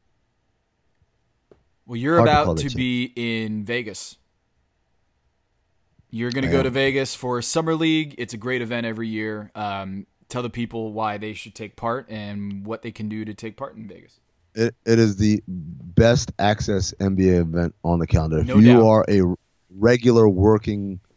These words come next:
Speaker 2: Joe or Jane, right, you can't afford hundred dollar tickets to an N B A game to sit twenty rows away from the floor, right? Definitely can't do it to take you and your significant other and your two kids, right?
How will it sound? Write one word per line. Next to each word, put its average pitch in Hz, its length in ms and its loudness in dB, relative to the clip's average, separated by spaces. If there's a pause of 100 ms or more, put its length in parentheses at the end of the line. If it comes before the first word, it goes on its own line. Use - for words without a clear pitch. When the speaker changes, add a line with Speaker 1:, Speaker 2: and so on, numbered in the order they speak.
(260)
Speaker 2:
Joe 98 300 4
or 95 160 4
Jane, 78 440 -8
right, 85 300 -6 (460)
you 104 120 0
can't 117 300 4
afford 95 580 2 (140)
hundred 101 360 0
dollar 87 280 4
tickets 90 500 0
to 85 160 -2
an 85 80 0
N 87 160 0
B 87 120 2
A 82 100 2
game 82 240 -2
to - 100 -6
sit - 300 0 (160)
twenty 95 260 4
rows 85 280 8
away 85 160 6
from 80 160 0
the 78 60 -2
floor, 78 360 0
right? 78 300 2 (720)
Definitely 113 340 6
can't 92 300 2
do 92 160 2
it 82 100 0 (360)
to 87 100 -4
take 82 260 0
you 87 540 2
and 87 160 0
your 82 100 0
significant 85 540 0
other 82 240 4
and 78 160 2
your 78 120 0
two - 220 0
kids, - 380 2
right? 71 220 0